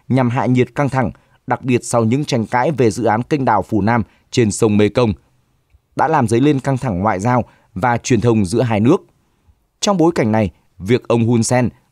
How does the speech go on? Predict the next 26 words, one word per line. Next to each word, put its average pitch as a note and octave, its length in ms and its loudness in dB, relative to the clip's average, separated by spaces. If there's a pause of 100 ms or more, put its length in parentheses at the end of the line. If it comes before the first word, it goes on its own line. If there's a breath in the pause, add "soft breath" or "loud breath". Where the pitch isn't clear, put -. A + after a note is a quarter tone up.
người B2 180 2
có C#3 160 0
quan D#3+ 180 -2
hệ C#3 140 2
sâu A#2+ 220 0
đậm A2+ 200 0
nhất F3+ 180 0
với A#2+ 200 2
Việt B2 200 -2
Nam, A#2 180 0 (300 soft breath)
đến A2+ 240 0
tận A#2 240 -2
nơi C3 200 4 (260 soft breath)
để A2+ 280 2
bày C3+ 220 -2
tỏ A#2+ 340 -2
sự B2 220 -4
tôn C#3+ 160 2
trọng C3+ 240 -2 (320 soft breath)
và B2+ 160 0
chia D3+ 200 0
buồn A#2 280 2
với A#2+ 140 0
người B2+ 140 2
đã G2+ 120 0
khuất, G3+ 220 -2